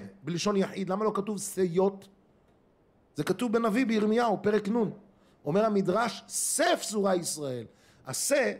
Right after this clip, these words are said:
אם אתה נותן לכבש, נותן לה מכה, כל האיברים שלה מרגישים את זה. ככה עם ישראל. אם נתת להם ליד מכה, כל עם ישראל מרגיש. שלי ב-,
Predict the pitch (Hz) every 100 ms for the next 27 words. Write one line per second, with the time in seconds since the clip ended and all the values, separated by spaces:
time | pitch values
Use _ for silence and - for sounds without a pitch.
0 | - 226 214 190 170 - 208 156 - 185
1 | 160 - 151 - 202 175 151 - 254 214
2 | 196 - _ _ _ _ _ _ _ _
3 | _ _ 240 254 220 190 214 190 185 165
4 | 123 117 - 104 95 - _ _ _ _
5 | _ _ _ _ _ - 247 - 262 302
6 | 277 - 240 196 147 117 - _ _ 233
7 | 226 226 302 330 320 302 269 254 226 226
8 | 220 381 392 349 262 311 370 370 - -
9 | 277 392 392 392 392 381 - 359 339 294
10 | 233 214 - - _ _ _ _ _ _
11 | _ _ _ _ 214 - - _ _ _
12 | _ _ _ _ 156 - _ _ _ _
13 | _ _ _ - 214 185 165 160 143 139